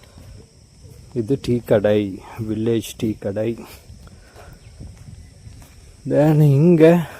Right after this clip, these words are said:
ஒரு கவர்மெண்ட் ஸ்கூல் ஒண்ணு இருக்கு, ஹை ஸ்கூல், குஜம்பாளையம் அப்படின்ட்டு. கவர்மெண்ட்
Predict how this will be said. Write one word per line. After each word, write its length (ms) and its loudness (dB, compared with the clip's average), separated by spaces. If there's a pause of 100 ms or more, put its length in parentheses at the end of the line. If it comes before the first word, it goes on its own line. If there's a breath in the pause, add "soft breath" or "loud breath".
(180 loud breath)
ஒரு 200 -6
கவர்மெண்ட் 520 0
ஸ்கூல் 280 0
ஒண்ணு 200 2
இருக்கு, 340 -4
ஹை 340 -4
ஸ்கூல், 420 -6 (1040 soft breath)
குஜம்பாளையம் 1000 2
அப்படின்ட்டு. 480 -8 (1300 soft breath)
கவர்மெண்ட் 460 -4